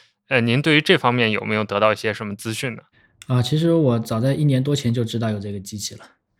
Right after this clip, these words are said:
Speaker 1: 嗯。
Speaker 2: 呃，只是因为保-，保密的关系呀，不能说。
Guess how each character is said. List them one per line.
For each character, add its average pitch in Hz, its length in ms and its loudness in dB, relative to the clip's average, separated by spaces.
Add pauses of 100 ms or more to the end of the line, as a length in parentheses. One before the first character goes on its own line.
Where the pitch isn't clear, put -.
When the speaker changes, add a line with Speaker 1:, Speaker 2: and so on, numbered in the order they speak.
(300)
Speaker 1:
嗯。 113 500 0
Speaker 2:
呃， 104 60 -4
只 110 160 -6
是 117 420 0 (160)
因 127 100 0
为 123 80 4
保-， 117 240 -2
保 110 220 0
密 120 220 4
的 110 120 2
关 110 160 -2
系 107 460 -6 (140)
呀， 101 280 -10 (280)
不 123 80 -4
能 117 120 4
说。 117 380 -2